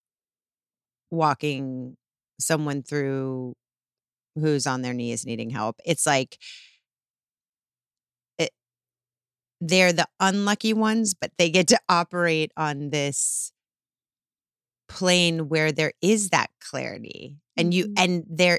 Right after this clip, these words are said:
Speaker 1: is what I think is, like, what is actually true all the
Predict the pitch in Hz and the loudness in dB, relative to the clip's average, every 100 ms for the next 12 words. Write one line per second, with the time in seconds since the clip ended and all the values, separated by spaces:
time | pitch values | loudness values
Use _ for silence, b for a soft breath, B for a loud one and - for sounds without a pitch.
0 | - 190 175 - - - - 185 180 - | 2 2 0 -4 -10 -14 -4 0 0 0
1 | 170 - 175 165 160 156 143 131 b b | 0 0 -2 -2 -4 -2 -2 -4 b b
2 | b b _ 165 180 175 165 - 170 - | b b _ 0 2 2 0 0 0 0
3 | - 175 160 - - 180 160 - 160 156 | -6 -4 -6 -6 -4 -4 -4 -2 0 0
4 | 143 143 | -2 -10